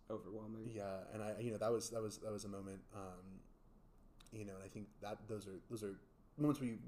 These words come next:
Speaker 2: realize that there's love. I don't, you know, what, what it is to actually, I don't know, it's, I guess it's the desire to, to be with them. Um, you know, I think when it comes to,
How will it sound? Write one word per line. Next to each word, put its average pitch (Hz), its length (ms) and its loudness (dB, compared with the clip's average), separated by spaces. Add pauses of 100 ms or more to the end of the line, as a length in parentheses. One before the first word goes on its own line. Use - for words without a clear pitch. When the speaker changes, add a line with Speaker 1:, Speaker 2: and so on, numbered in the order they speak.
Speaker 2:
realize 120 360 4
that 107 120 -8
there's 113 220 2
love. 113 120 6 (440)
I 190 60 8
don't, 208 160 2
you 185 100 6
know, 139 120 6 (100)
what, 131 160 4 (480)
what 135 140 6
it 120 140 2
is 113 340 0 (100)
to 110 160 -4
actually, 107 320 -2
I 160 60 -2
don't 202 100 0
know, 208 140 4
it's, 104 180 0
I 113 140 4
guess 120 180 -2
it's 127 140 -8
the 113 100 -6
desire 104 400 -2
to, 101 180 -6 (120)
to 117 100 -6
be 104 200 -6
with 123 220 -2
them. 127 360 -4 (500)
Um, 92 460 -2 (680)
you 123 120 4
know, 95 340 -2 (400)
I 123 100 4
think 123 220 4 (1900)
when 127 120 4
it 117 120 0
comes 135 320 4
to, 110 180 4